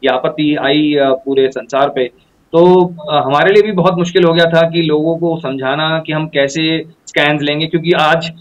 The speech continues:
अ, कोई भी व्यक्ति एक device को touch करने से या किसी भी दूसरी चीज़ को टच करने से परहेज करते हैं, उनको, you know, ड-, अ, डर लगता है या वो नहीं करना चाहते। तो इसलिए हम लोगों ने, अ, कोरोना को as an opportunity लेते हुए, अ, हमारी टीम ने एक नए दिशा में काम करना शुरू किया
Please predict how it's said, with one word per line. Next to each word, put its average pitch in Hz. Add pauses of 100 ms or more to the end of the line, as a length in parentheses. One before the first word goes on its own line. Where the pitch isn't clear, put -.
(160)
अ, 143
कोई 165
भी 180
व्यक्ति 165
एक 156
device 147
को 165
touch 160
करने 151
से 147
या 147
किसी 185
भी 226
दूसरी 180
चीज़ 170
को 170
टच 151
करने 143
से 233
परहेज 180
करते 160
हैं, 160
उनको, 170 (200)
you 143
know, 185
ड-, -
अ, 151
डर 190
लगता 160
है 147
या 147
वो 180
नहीं 196
करना 139
चाहते। - (600)
तो 196
इसलिए 226
हम 180
लोगों 185
ने, 185
अ, 185 (640)
कोरोना 180
को 196
as 165
an 170
opportunity 175
लेते 160
हुए, 147 (280)
अ, 135
हमारी 143
टीम 160
ने 160
एक 160
नए 147
दिशा 151
में 151
काम 147
करना 147
शुरू 143
किया -